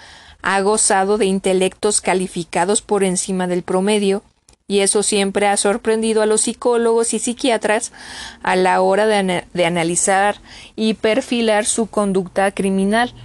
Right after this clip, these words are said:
Estos son algunos de los asesinatos con los coeficientes intelectuales más altos de los que se tiene conocimiento y las artimañas que usaron para cometer sus crímenes,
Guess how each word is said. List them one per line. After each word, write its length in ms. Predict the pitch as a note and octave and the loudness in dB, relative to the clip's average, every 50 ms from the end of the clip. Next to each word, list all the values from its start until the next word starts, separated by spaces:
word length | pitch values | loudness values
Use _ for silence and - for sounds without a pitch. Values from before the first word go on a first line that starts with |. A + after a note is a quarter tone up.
| - - - - - - - - - - - - - - - - - - - - - | -20 -18 -18 -18 -18 -16 -16 -16 -16 -16 -14 -14 -14 -14 -14 -18 -20 -18 -16 -8 -2
Estos 400 | - C4 C#4+ - - D#4 E4 E4 | 0 0 0 0 0 0 0 2
son 240 | - E4+ C#4+ D4 E4 | 2 2 2 2 2
algunos 640 | C4+ C4 A#3 A3 A3+ A#3 A#3+ C4 - - - - - - - _ _ - - - - - - | 0 0 2 0 2 2 2 0 0 -4 -8 -12 -14 -20 -20 _ _ -18 -18 -18 -18 -12 -6
de 160 | G3 G3 F#3 | -2 0 2
los 220 | F3+ F3+ F#3 - - | 2 2 2 2 0
asesinatos 960 | F3+ - - G#3+ - - G3 F#3+ G3 G3+ F#3+ F#3+ - G#3+ A3 A#3+ - - - - - - - - - - - | -2 -2 -2 -4 -4 -2 0 0 2 2 0 0 0 0 0 0 -2 -8 -12 -10 -10 -10 -10 -10 -16 -10 -2
con 220 | - G#3 G3+ G3+ | 0 2 2 2
los 180 | G3+ G3+ G3 - | 2 2 0 -2
coeficientes 1160 | - - G#3 G#3+ A3 A3+ B3+ C4 C#4 - - A3+ A3 - - G#3+ G#3 G#3 - A3+ A3 - A3 | -2 0 0 2 2 2 2 2 0 0 0 -2 0 0 2 2 2 2 2 0 0 0 0
intelectuales 760 | G#3 G3+ G#3+ G3+ G#3 G3+ G3 - A3 G#3 G3+ G#3 G3+ - - | 0 2 2 2 2 0 0 0 0 2 2 2 0 0 0
más 380 | G#3+ G#3+ A#3 C4 C#4 - - D4 | 0 0 2 0 0 0 0 0
altos 440 | A#3+ A3+ A#3+ - - A#3 A3+ A3+ A#3+ | 2 2 0 0 0 0 0 2 2
de 120 | G3+ F#3 | 2 2
los 180 | F3 F3+ F#3 - | 2 2 0 0
que 120 | - F#3 | 0 0
se 140 | - F#3 F3 | 0 0 0
tiene 300 | - G3+ G3 G3 G3 F#3+ | 0 2 2 2 2 0
conocimiento 960 | - G#3 G3+ G3 G3 G3 - - G#3 G#3+ A3 A3 G#3 F#3+ F3+ - G3 G#3+ - - - - - - - - - - | 0 0 2 2 2 2 0 0 2 2 2 2 2 2 2 0 -2 -2 -2 -8 -20 -20 -20 -20 -20 -20 -10 -4
y 120 | - F#3+ F#3 | 0 2 2
las 280 | F3 D#3+ - - - | 2 2 0 0 0
artimañas 760 | F3+ E3+ - - - F#3+ F#3+ F#3+ G3 G3 G3+ G#3 G#3 A3 - - | 0 0 -2 -2 -2 0 0 2 2 2 2 2 2 0 0 0
que 100 | - A#3 | 0 0
usaron 500 | A#3 A3+ - - G#3+ G#3+ G#3+ G#3+ A3 G#3+ | 0 2 2 2 2 2 2 2 0 0
para 260 | A3 G3+ F#3 F3+ F#3 | 0 0 2 0 0
cometer 460 | - - F#3 F#3 F3+ E3+ - F#3 F3+ | 0 0 0 2 2 0 0 0 0
sus 220 | - - F#3+ - - | 0 -2 -2 -2 -2
crímenes, 580 | A#3+ C4+ C#4+ D#4+ B3+ G#3+ G#3 G3 - - - | -2 0 0 0 0 0 -2 -2 -6 -8 -14